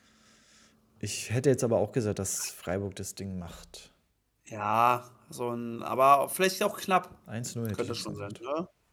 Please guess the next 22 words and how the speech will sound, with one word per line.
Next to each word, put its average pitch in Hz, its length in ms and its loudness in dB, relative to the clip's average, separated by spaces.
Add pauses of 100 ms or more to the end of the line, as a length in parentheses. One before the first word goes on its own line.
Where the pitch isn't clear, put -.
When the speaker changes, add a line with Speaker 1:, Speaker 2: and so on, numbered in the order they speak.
(140)
Speaker 2:
Ja, 160 260 6
eins 151 260 -2
null. 170 360 -2
Speaker 1:
Mhm. 113 320 -8 (420)
Speaker 2:
Eins - 20 -20
null, 147 120 -10
Speaker 1:
Stehen 127 240 -4
hinten 120 200 -6
Speaker 2:
klar. 127 140 -2
Speaker 1:
gut 135 220 -2
und 110 380 -8 (1300)
schießen 151 400 0
ja, 127 140 4
Freiburg 131 300 6
schießt 143 240 -2
da 123 160 4
grundsätzlich 117 520 -2
nicht 113 180 -2
wirklich 110 220 -4
viele 104 220 -2
Tore, 98 420 -4
also 90 440 -8